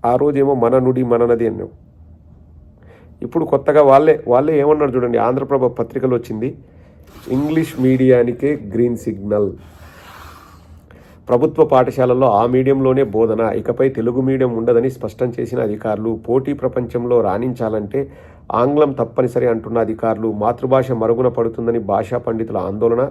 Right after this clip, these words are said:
రానున్న విద్యా సంవత్సరం నుంచి ప్రాథమిక హై స్కూళ్ళలో ఒకటే మాధ్యమం. జగన్మోహన్ రెడ్డి గారు చేస్తే అది తప్పు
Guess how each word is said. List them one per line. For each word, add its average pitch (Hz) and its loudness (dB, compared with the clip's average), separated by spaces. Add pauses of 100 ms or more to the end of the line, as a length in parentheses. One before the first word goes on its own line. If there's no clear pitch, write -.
రానున్న 120 -2
విద్యా 117 -2
సంవత్సరం 117 -4
నుంచి 117 -6
ప్రాథమిక 120 -2
హై 110 -6
స్కూళ్ళలో 113 -4
ఒకటే 113 -4
మాధ్యమం. 98 -8 (2250)
జగన్మోహన్ 151 4
రెడ్డి 135 2
గారు 127 4
చేస్తే 120 -2
అది 120 -2
తప్పు 98 -10